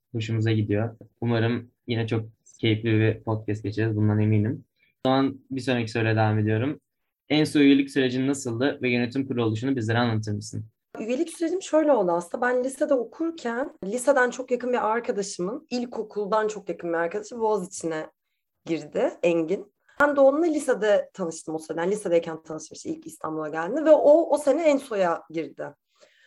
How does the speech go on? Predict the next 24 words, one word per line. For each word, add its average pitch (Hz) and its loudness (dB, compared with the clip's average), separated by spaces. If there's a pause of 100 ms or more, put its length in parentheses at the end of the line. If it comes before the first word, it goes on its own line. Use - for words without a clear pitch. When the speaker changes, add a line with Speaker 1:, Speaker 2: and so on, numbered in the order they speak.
(140)
Speaker 2:
Ve 262 0
bize, 277 2
ben 247 2
lise 254 -8
sondayken 247 0
ve 233 0
hani 208 2
sınava 196 2
hazırlanıyorum, 156 -6
işte 180 -10
çok - -12
yoğun 160 -2
bir 147 -10
dönemim. 165 -6 (400)
Ne 269 6
zaman 262 4
buluşsak 220 -4
işte 311 2
böyle 247 6
ne 233 0
kadar 220 4
eğlendiklerinden, 180 0
neler 185 2
yaptıklarından 170 -2